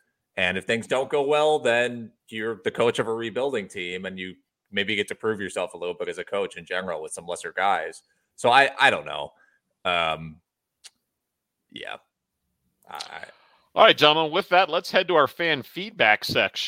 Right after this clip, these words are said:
Speaker 2: section. Today's fan question comes from Superfan Ramesh, who asks, "Which bench stash option do you prefer? John Wall, Wiseman, Kawhi,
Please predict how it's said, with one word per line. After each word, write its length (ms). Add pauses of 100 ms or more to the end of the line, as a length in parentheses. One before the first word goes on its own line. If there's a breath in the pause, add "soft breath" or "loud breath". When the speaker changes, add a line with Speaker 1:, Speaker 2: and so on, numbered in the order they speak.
Speaker 2:
section. 640 (540 soft breath)
Today's 320
fan 280
question 400
comes 220
from 120
Superfan 640
Ramesh, 720 (300)
who 140
asks, 760 (460)
"Which 420 (240)
bench 500 (160)
stash 680 (120)
option 640 (540)
do 100
you 180
prefer? 640 (320)
John 460
Wall, 560 (460)
Wiseman, 840 (460)
Kawhi, 840